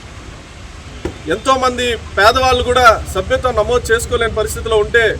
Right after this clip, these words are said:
వాళ్ళకి మన క్రియాశీలక వాలంటీర్లు వాళ్ళ సొంత డబ్బులతో ఎంతోమందికి వాళ్ళ లక్షలు వెచ్చించి ఎంతోమందికి,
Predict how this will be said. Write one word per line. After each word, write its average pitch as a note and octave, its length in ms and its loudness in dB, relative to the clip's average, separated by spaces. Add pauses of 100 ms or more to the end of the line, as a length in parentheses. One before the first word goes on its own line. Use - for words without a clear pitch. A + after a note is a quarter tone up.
(400)
వాళ్ళకి A3+ 480 2
మన G3 240 0
క్రియాశీలక C4 840 2 (680)
వాలంటీర్లు A#3+ 1000 2 (100)
వాళ్ళ G3 180 0
సొంత A3+ 380 0
డబ్బులతో B3 640 4
ఎంతోమందికి A3 840 2 (420)
వాళ్ళ E3 400 0
లక్షలు A#3+ 680 0
వెచ్చించి A#3+ 640 -4
ఎంతోమందికి, A3 760 0